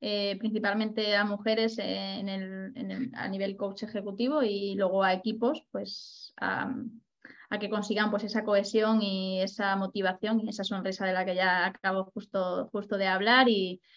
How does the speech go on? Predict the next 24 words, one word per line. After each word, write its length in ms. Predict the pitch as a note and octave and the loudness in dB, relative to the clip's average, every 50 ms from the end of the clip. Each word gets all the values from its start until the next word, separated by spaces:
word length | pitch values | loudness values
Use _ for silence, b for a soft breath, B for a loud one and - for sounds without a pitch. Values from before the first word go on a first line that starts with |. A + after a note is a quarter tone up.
| b b | b b
y 120 | b - A#3+ | b 6 8
bueno, 180 | A#3 B3+ B3 A#3 | 8 8 8 8
como 220 | A#3 A#3 A#3 A#3 | 8 8 8 8
proyecto, 400 | A#3 A#3 A3+ A#3 A#3 A#3 C4 C4 | 8 8 8 8 8 8 4 2
pues, 140 | C4+ C4+ C4 - _ | 2 0 -2 -2 _
tengo, 640 | - A#3+ A#3+ A#3+ A#3+ A#3+ A#3+ A#3 A#3 A#3 A#3 A#3 A#3 | 0 2 2 2 2 2 2 2 2 2 0 0 0
justo 200 | B3 A#3 - C4 | -2 -2 -2 -2
estamos 220 | B3+ B3+ A#3+ B3 A#3+ | 2 2 4 4 6
lanzando, 960 | A#3 A3+ A#3 A#3 A#3 A#3 A#3 A#3 A#3 A3+ A3 G#3+ G#3+ A3 A3 A3 A3 G#3+ A3 - | 6 4 4 4 4 6 8 8 6 6 4 2 0 0 -2 -2 -4 -4 -2 -4
aprovecho 440 | G#3+ G#3+ A3 G#3 G#3 A3+ A3 - | -4 -2 0 2 2 2 4 4
ya 280 | A3 A3 A3 G#3+ G#3+ G#3 | 4 6 6 6 4 2
para 160 | G#3 G#3 G3+ G3+ | 2 0 0 0
el 80 | G3+ | -2
podcast, 400 | _ - A3 A3+ A3 - B3 A#3+ | _ -2 -2 -2 0 -2 -4 -4
estamos 220 | - - G#3+ A3 A#3 | 0 0 2 4 6
lanzando 340 | A#3 A#3 A#3 A#3+ A3+ A3+ | 6 6 6 4 2 4
también 240 | A3 A3+ A3 A3 A3 | 2 2 2 2 2
una, 340 | A3 A3 A3 A3 G#3+ G#3+ G#3 | 2 2 2 2 0 0 0
o 60 | G#3 | 0
acabamos 300 | G3+ G3+ G3 F#3+ A3 A3+ | -2 -2 0 0 2 2
de 100 | A3+ A3 | 4 4
lanzar 320 | A3+ G#3+ A3 A3 A#3+ A3+ A3 | 4 2 2 4 4 4 4
una 160 | G#3 G#3 G#3 | 2 -2 -2
formación, 760 | - A3 G#3+ G#3 G#3 G#3 - A3 G#3+ G#3 G#3 G3+ G#3 G3+ | -2 -2 -2 -2 -4 -2 -2 -2 -2 0 -2 -4 -4 -6